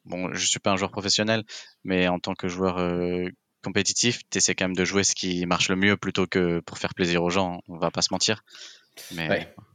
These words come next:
Speaker 1: <laughs> voilà.
Speaker 2: Ouais, mais c'est un truc un peu original, peut permettre aussi de gagner,
Speaker 1: Voilà,
Speaker 2: bon.
Speaker 1: c'est ça.
Speaker 2: <laughs>
Speaker 1: C'est le but, ouais, c'est ça.
Speaker 2: C'est la philosophie, j'ai bien compris.
Speaker 1: Mhm.
Speaker 2: Est-ce que tu peux me raconter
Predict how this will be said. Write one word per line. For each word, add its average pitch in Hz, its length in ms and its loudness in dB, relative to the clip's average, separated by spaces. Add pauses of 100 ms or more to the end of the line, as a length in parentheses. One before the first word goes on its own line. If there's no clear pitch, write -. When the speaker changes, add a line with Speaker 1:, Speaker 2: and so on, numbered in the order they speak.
(160)
Speaker 1:
<laughs> - 360 -14
voilà. - 140 -6 (1000)
Speaker 2:
Ouais, 90 180 -6 (200)
mais 110 80 -4
c'est - 100 0
un 117 60 4
truc 123 160 0
un 127 80 4
peu 135 100 4
original, 117 640 6
peut 110 180 2
permettre 104 460 2
aussi 101 300 -4
de 98 100 -4
gagner, 92 160 -2
Speaker 1:
Voilà, 95 240 4
Speaker 2:
bon. 90 180 -8
Speaker 1:
c'est - 140 -6
ça. - 160 2
Speaker 2:
<laughs> - 540 0
Speaker 1:
C'est - 160 2
le 95 60 0
but, 87 200 0
ouais, 85 100 -2 (160)
c'est - 120 -10
ça. - 100 -12 (380)
Speaker 2:
C'est - 160 4
la 117 80 6
philosophie, 110 560 2
j'ai 101 80 0
bien 104 160 2
compris. 104 360 -2 (220)
Speaker 1:
Mhm. 98 280 -14
Speaker 2:
Est-ce 139 140 4
que 196 60 8
tu 214 200 4
peux 151 120 4
me 143 80 6
raconter 135 680 4